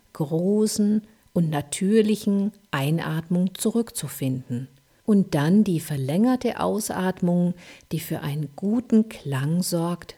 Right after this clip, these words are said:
zu trainieren. That's it. Falls du Sport treibst, musst du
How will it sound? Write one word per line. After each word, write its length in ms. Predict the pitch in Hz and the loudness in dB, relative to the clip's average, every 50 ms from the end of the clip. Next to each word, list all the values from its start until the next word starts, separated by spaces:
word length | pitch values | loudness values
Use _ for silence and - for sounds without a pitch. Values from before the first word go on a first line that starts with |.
| _ | _
zu 180 | - - 143 131 | -12 -10 -10 -10
trainieren. 720 | 139 - - - 196 208 202 175 139 131 127 127 127 135 135 _ _ _ _ _ _ _ _ _ _ _ - | -10 -10 -6 -2 0 2 2 2 2 0 -2 -4 -6 -8 -12 _ _ _ _ _ _ _ _ _ _ _ -12
That's 540 | 165 139 - 143 135 147 165 156 - - - - | -10 -6 -4 -4 -4 -4 -6 -6 -8 -8 -4 0
it. 340 | 254 240 202 - - - - _ _ _ - - _ _ _ _ _ _ _ _ _ _ - - - - _ _ | 0 0 0 -2 -8 -20 -20 _ _ _ -20 -20 _ _ _ _ _ _ _ _ _ _ -20 -20 -20 -20 _ _
Falls 500 | - - - - 226 240 254 247 - - | -16 -6 -2 0 2 2 2 0 -2 -2
du 120 | - 175 | -2 -4
Sport 560 | 160 - - - - - 214 262 330 - - - | -4 -4 -6 -6 -2 0 0 0 0 -4 -8 -12
treibst, 580 | - - 143 135 131 - - - - - - _ _ _ | -10 -6 -6 -6 -6 -6 -10 -12 -16 -16 -20 _ _ _
musst 560 | - 175 180 185 202 233 302 339 - - - - | -2 0 2 4 4 4 4 2 0 -2 -2 -2
du 200 | 160 139 135 | -2 -2 -2